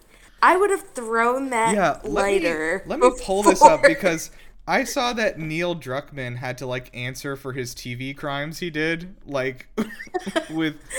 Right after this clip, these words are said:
Speaker 1: That was
Speaker 2: like,
Speaker 1: so creepy.
Speaker 2: yeah.
Speaker 1: No way I would have let that thing touch my mouth. I don't care if I was dying.
Speaker 2: I'm, I, it, there was, like, something where they were, like, explaining why,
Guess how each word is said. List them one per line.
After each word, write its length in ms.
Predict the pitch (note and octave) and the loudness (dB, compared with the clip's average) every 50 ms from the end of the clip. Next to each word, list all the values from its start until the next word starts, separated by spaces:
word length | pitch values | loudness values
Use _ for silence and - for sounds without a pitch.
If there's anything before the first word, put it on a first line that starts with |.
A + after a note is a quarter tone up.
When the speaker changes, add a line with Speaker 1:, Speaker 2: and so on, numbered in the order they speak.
| C5+ A4+ - | 0 0 2
Speaker 1:
That 160 | D4+ D4+ D#4 | 4 4 6
was 160 | F4+ G#4+ G#4+ | 6 8 8
Speaker 2:
like, 120 | - - - | 8 8 8
Speaker 1:
so 420 | - - - D#4 D4 C#4+ C#4 D#4 | 6 6 8 8 10 10 8 8
creepy. 640 | D4 - - - C#4 C4 C4+ B3+ - - A3 G3+ G3 | 6 0 -6 -6 -4 -4 -4 -4 0 2 2 2 2
Speaker 2:
yeah. 220 | E3 - D4 F4 G#4 | 2 4 6 6 6
Speaker 1:
No 80 | F#4 | 6
way 220 | D4 B3+ A#3 A3 A3 | 4 4 6 6 6
I 20 | |
would 160 | G#3+ A3 G#3+ | 4 2 0
have 120 | A3 G3 G#3 | -2 -2 -2
let 280 | G#3 G#3+ G#3 G3+ - | -2 -2 -2 -2 0
that 240 | A#3 G#3+ G3 - - | 0 0 0 -2 -2
thing 180 | A3+ A3 G#3 G3 | -4 -4 -4 -6
touch 320 | - - G#3 F#3+ - - | -6 -6 -6 -6 -6 -6
my 200 | G#3 F#3+ F#3 F#3 | -6 -6 -6 -4
mouth. 480 | F#3 F#3 E3+ E3+ D#3 A2+ - - - - - G3 - - | -2 0 0 0 0 0 -2 -6 -12 -18 -16 -6 2 6
I 60 | C#4+ | 8
don't 180 | G#4 G#4 - | 8 8 6
care 280 | - - C4 D4 D4 C#4+ | 4 0 2 4 4 4
if 80 | C#4+ C4+ | 4 4
I 100 | A3 G#3+ | 4 4
was 220 | G#3+ G3+ G3+ - | 2 0 -2 -4
dying. 580 | - F#3+ F3 D#3+ D3 C#3+ D3 D3 D3 D#3+ F#3+ G#3 - - - - - - - - - - - - - - - - - - - - - - - - - - - - | -2 0 0 0 0 -2 -4 -8 -10 -12 -14 -16 -18 -20 -20 -20 -20 -20 -20 -20 -20 -20 -20 -20 -20 -20 -20 -20 -20 -20 -20 -20 -20 -20 -20 -20 -20 -20 -12 -8
Speaker 2:
I'm, 260 | C#3+ D#3 F3 F3 - | -6 -6 -6 -6 -8
I, 100 | - D#3 D#3 | -8 -10 -8
it, 540 | - D3+ D#3 D3+ - G#2 A#2+ C#3 - - - | -6 -6 -8 -8 -10 -14 -20 -20 -20 -18 -12
there 180 | C#3+ C#3+ E3 | -10 -8 -8
was, 160 | G3 B3+ - - | -8 -8 -10 -10
like, 80 | A#3 | -10
something 440 | - - - F#3 G3+ A3 - A#3+ G#3+ | -10 -6 -6 -6 -6 -6 -8 -8 -6
where 120 | F#3+ F3+ | -4 -4
they 100 | E3 E3 | -4 -4
were, 120 | D#3+ E3 D#3+ | -4 -4 -4
like, 160 | D3+ C#3+ - | -6 -6 -6
explaining 840 | A#2+ B2 - - - - - C#3 C3+ C#3 C3+ C3+ C3 B2 A2+ A2 | -10 -12 -12 -14 -14 -12 -10 -8 -8 -8 -8 -8 -10 -10 -12 -10
why, 520 | A2+ A2+ A#2 A2+ A2+ A2+ A2 G#2+ G#2+ A2 | -8 -6 -4 -4 -4 -4 -6 -6 -8 -10